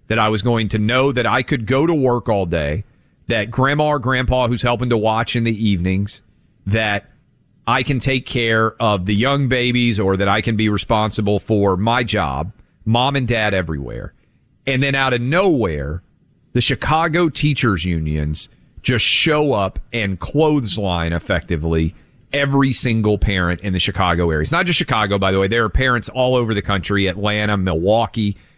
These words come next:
I was looking at a roster of all the different states and city school districts where kids are being sent home.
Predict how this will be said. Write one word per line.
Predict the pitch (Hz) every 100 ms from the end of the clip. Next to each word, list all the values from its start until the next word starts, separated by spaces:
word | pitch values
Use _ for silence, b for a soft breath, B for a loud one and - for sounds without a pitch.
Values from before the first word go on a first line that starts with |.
| b
I | 101
was | 98
looking | 123 135
at | 113
a | 101
roster | 104 107 107 - 113
of | 98
all | 104
the | 101
different | 104 107 92
states | - 113 107 -
and | 98
city | - 120 107 104 B B B
school | - 170 160
districts | 123 113 - 120 -
where | 117
kids | 101 131 117 101
are |
being | 107 107 101
sent | 117 104
home. | 107 107 117